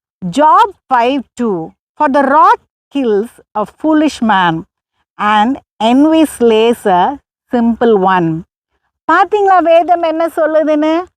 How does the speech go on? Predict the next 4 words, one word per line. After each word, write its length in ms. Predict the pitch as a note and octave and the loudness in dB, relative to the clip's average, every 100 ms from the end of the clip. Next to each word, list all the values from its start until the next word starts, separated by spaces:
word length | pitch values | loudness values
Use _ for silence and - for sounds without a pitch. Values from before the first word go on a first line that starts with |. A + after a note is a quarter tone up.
| _ _ _ _ _ _ | _ _ _ _ _ _
பொறாமையும் 960 | A#3+ C4 E4 F#4+ F#4+ C#4+ A3+ F#3+ B3+ D4 _ _ | 0 2 2 2 0 -4 -6 -6 -8 -12 _ _
கோபமும் 920 | - A#3 D4 D#4+ C4 G3 F#3+ B3 C#4+ D4 | -8 -4 -2 -2 -2 -2 -2 -4 -6 -10
ஒருத்தரை 680 | - G3 G#3+ - G#3 F#3+ A3+ C4+ | -6 -4 -4 -2 -2 0 0 -2
அழிச்சிருமா? 920 | - E3 A3 - A#3+ G#3 G3 F#3 F3+ | -4 0 0 0 -2 0 0 0 -2